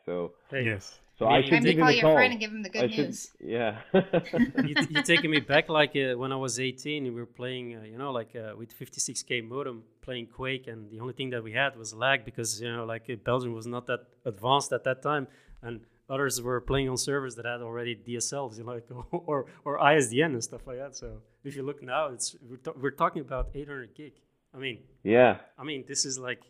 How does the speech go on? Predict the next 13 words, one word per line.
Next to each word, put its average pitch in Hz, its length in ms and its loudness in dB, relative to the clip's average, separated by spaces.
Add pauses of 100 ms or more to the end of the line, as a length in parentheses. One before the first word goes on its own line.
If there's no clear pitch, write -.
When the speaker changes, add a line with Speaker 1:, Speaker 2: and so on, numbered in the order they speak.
(720)
Speaker 2:
it's, - 320 -4
it's, - 280 -4
it's - 220 -8
almost 131 600 -12
like, 110 260 -20
you 117 100 -20
know, 143 140 -20
like, 113 160 -20 (1120)
it's - 480 -8
incomprehensible 120 760 -8
for, 113 440 -14
I 113 60 -20
mean 117 240 -16